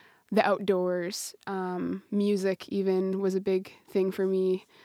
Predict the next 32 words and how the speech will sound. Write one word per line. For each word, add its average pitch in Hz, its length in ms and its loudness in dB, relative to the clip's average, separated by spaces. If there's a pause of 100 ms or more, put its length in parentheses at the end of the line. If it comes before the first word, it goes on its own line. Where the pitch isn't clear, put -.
(300)
Um, 190 840 0 (400)
good 233 260 4
food. 233 640 0 (440)
I'm, 214 220 6
my, - 180 4
my 196 180 8
sister 196 300 2
Julissa, 185 400 2
if 185 120 -2
you're, 170 240 0
if 190 120 -2
you're 175 100 2
listening 175 380 0
to 196 80 -2
this, 180 220 -2
she 165 140 0
would 175 100 0
laugh - 320 0
at 185 80 -8
that 208 220 -6
'cause - 80 -10
she's 190 220 -2
the 175 80 -4
total 170 360 -2
foodie 175 300 0
in 165 80 0
the 180 80 -2
family 180 360 -2
and 180 80 0
the 180 60 0
connoisseur, 170 640 -2
but, 165 240 0